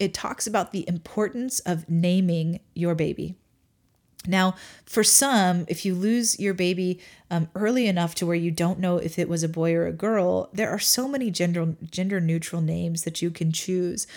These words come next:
Um, you know, or you can, maybe you had a sense of whether it was a boy or a girl, and you can choose a name related to that. But listen, I am telling you, it is such a healing thing to give this little life a name,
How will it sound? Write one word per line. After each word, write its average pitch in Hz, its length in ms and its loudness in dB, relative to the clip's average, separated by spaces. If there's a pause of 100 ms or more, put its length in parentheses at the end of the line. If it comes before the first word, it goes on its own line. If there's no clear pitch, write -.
(400)
Um, 170 240 -2
you 185 100 -2
know, 180 140 2
or 175 100 2
you 180 200 0
can, 180 180 0
maybe 175 200 0
you 190 120 0
had 175 160 -4
a 160 80 0
sense 196 420 4
of 170 100 0
whether 165 200 2
it - 20 -2
was 165 140 0
a 165 40 -2
boy 165 200 0
or 165 80 4
a 170 60 0
girl, 170 280 0
and 170 140 2
you 175 60 0
can 185 180 -4
choose 214 240 0
a 185 80 0
name 165 240 2
related 170 320 -2
to 175 80 -6
that. 160 200 -2
But 160 140 -6
listen, 196 320 -2
I 196 100 -2
am 247 120 -2
telling 185 260 -2
you, 170 140 -4 (320)
it 202 100 0
is 208 140 4
such 254 500 4
a 196 60 0
healing 196 500 0
thing 160 420 -2
to - 160 -2
give 170 440 -2
this 196 200 0
little 175 240 0
life 165 400 -2
a - 80 -6
name, 190 500 -2